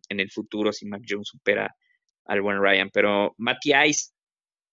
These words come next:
con un mejor equipo y con una defensa competente, me parece que, que va a elevar sus, sus tablas.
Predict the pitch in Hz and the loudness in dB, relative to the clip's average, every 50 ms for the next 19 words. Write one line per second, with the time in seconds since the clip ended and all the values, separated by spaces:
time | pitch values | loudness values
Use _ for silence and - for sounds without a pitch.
0 | _ _ _ _ _ _ _ _ _ _ _ _ - - 110 110 113 110 110 110 | _ _ _ _ _ _ _ _ _ _ _ _ 0 0 2 2 4 2 2 2
1 | - 127 117 110 113 - 123 117 - - 107 101 - 104 104 110 117 117 113 104 | 4 6 6 6 4 2 -6 -6 0 0 0 0 0 -4 -4 -2 0 0 0 0
2 | - 113 110 107 113 - 110 104 - - - - 113 117 120 123 123 110 - - | 0 -4 -4 -6 -6 -8 -10 -8 -8 -10 -8 -8 -10 -8 -8 -8 -10 -8 -2 0
3 | 101 104 - - - - - 101 101 - _ _ - 104 104 104 104 104 104 101 | 0 0 0 -2 -10 -10 -10 -12 -12 -12 _ _ -2 0 2 2 4 4 4 4
4 | 104 104 104 - - - 101 92 - - - _ _ _ _ _ _ _ _ _ | 2 2 0 -2 -8 -10 -10 -12 -12 -18 -20 _ _ _ _ _ _ _ _ _
5 | _ - 110 110 - - 101 95 87 - - - | _ -10 -10 -10 -4 -2 -2 -2 -2 -2 -10 -16